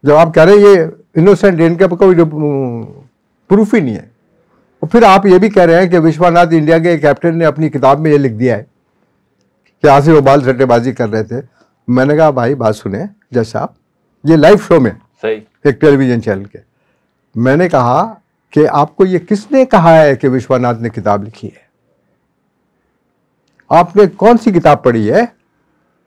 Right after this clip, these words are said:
Speaker 1: मैं आपको challenge करता हूं किसी दुनिया के court में कि उसने एक किताब नहीं लिखी है, आप झूठ बोलते हैं।"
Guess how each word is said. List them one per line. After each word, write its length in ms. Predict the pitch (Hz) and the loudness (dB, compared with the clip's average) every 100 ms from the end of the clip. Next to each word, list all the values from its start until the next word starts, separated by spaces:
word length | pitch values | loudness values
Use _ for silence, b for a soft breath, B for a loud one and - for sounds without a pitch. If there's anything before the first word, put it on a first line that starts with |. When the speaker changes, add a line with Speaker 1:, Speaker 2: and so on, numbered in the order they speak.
| _ _ _ _ _ _ - | _ _ _ _ _ _ -4
Speaker 1:
मैं 300 | 123 151 240 | 0 4 6
आपको 280 | 208 202 220 | 4 4 2
challenge 360 | 170 160 175 165 | 2 2 2 0
करता 260 | 143 131 | -2 0
हूं 120 | 160 | -2
किसी 220 | 151 143 147 | 0 -2 -2
दुनिया 260 | 131 147 | -2 0
के 120 | 127 | 0
court 300 | 131 139 143 | 0 0 0
में 120 | 165 160 | 0 -2
कि 80 | |
उसने 300 | 160 - 170 | -2 2 4
एक 120 | 214 214 | 4 2
किताब 300 | 170 170 156 | 4 4 4
नहीं 120 | 151 | 0
लिखी 220 | 135 147 | -2 0
है, 60 | 147 | 2
आप 260 | 139 110 | 2 0
झूठ 220 | 107 180 | 0 2
बोलते 380 | 190 160 131 127 | 4 4 2 0
हैं।" 160 | 110 | -4